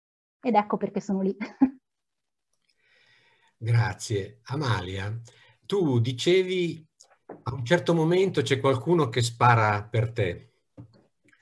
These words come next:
Speaker 2: E a me viene in mente una scena del libro, ho detto scena non a caso, <laughs> perché non si tratta di un film, ma è un momento molto particolare, di un, di una, di una forte tensione emotiva,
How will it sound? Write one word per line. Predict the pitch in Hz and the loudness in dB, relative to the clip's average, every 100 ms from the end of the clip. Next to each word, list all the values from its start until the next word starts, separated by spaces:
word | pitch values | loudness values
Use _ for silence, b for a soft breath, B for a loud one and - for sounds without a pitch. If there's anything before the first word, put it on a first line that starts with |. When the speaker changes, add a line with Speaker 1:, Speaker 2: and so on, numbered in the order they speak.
| b b _ _ | b b _ _
Speaker 2:
E | - 143 143 135 139 - _ | -2 2 4 4 0 -12 _
a | - | 0
me | 180 | 0
viene | 175 156 | 2 0
in | 151 | 2
mente | 160 120 | 0 0
una | 135 143 | 0 0
scena | - 143 120 113 101 95 90 90 87 | 0 2 4 2 0 -4 -8 -8 -10
del | 87 95 | -8 -6
libro, | 107 113 104 113 120 120 B B B - | -2 -2 0 2 2 0 B B B -2
ho | 123 | 2
detto | 147 117 135 | 2 2 -2
scena | 117 - 113 92 90 95 | 0 0 0 0 -6 -2
non | 107 113 | 0 0
a | - | 0
caso, | - 113 78 95 131 185 127 | -2 -2 -4 -2 0 0 -6
<laughs> | - | -6
perché | 135 113 | -6 -4
non | 160 127 | -4 -4
si | 117 | -4
tratta | 120 156 165 135 | -2 0 0 -2
di | 120 | 4
un | 117 | 4
film, | 117 139 131 101 98 98 B B B | 4 2 -2 -2 -6 -10 B B B
ma | 123 147 | 0 2
è | 170 156 | 4 2
un | 139 | 4
momento | 135 135 147 - | 2 2 0 0
molto | 113 139 131 117 | 0 0 0 -4
particolare, | 110 - 110 110 107 85 82 92 | -4 -6 -4 0 0 -2 -6 -8
di | 95 | -8
un, | 95 95 95 87 | -8 -8 -12 -12
di | 98 | -10
una, | 101 101 113 | -6 -6 -6
di | 110 | 0
una | 110 110 | 2 2
forte | 101 - 131 135 120 | -2 -2 -2 -2 -6
tensione | 113 101 - 117 107 | -6 -6 -4 -2 -2
emotiva, | 95 92 - 90 76 87 | -4 -8 -12 -14 -12 -10